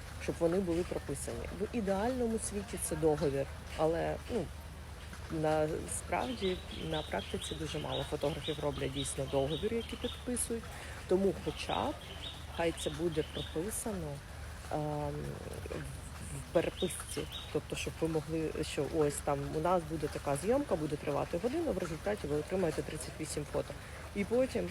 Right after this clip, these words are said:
коли вам запитують, чому тридцять вісім фото, ви кажете, у вашому пакеті було тридцять вісім фото, бо ми домовлялись на таку кількість, от я вам писала.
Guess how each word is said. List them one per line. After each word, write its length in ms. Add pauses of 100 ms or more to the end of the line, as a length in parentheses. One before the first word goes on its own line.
(120)
коли 160
вам 200
запитують, 380
чому 180
тридцять 280
вісім 240
фото, 280
ви 80
кажете, 340
у 40
вашому 380
пакеті 440
було 200
тридцять 280
вісім 300
фото, 260
бо 100
ми 160
домовлялись 600
на 60
таку 240
кількість, 460
от 200
я 100
вам 120
писала. 460